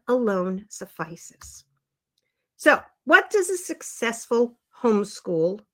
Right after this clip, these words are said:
look like? You know, I think that for most of us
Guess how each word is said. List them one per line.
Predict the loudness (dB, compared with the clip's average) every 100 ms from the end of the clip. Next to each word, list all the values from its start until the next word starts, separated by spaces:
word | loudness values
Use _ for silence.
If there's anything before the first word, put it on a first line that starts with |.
| _ _ -2
look | -2 -2
like? | -6 -6 -18 -20 -20 _ _ _ _ _ _ _ _
You | 0 4
know, | 4 2 2
I | -2
think | 0 4 6 6 2
that | -6 0 0 -2
for | -6 -2
most | 2 6 8 8 4
of | 2 4
us | 0 -2 -14 -16 -16 -18